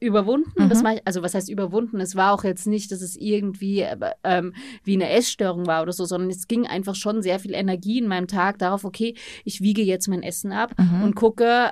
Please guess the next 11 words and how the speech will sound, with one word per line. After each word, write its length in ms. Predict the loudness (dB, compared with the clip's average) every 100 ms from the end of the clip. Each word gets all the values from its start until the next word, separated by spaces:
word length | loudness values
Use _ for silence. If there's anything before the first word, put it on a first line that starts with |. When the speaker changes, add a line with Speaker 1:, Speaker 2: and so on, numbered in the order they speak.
| -2
Speaker 1:
äh, 240 | 0 2 2
gebe 280 | -2 -2 -4
es 80 |
ein 300 | -4 -2 -2
in 140 | -2 -4
eine 360 | -4 -6 -4
App 280 | -4 -4 -6
und 100 | -8
kann, 320 | -4 -4 -4 -6 -14 -18 -6
zähle 380 | -2 0 0
Kalorien 800 | 0 0 0 0 -2 0 0 0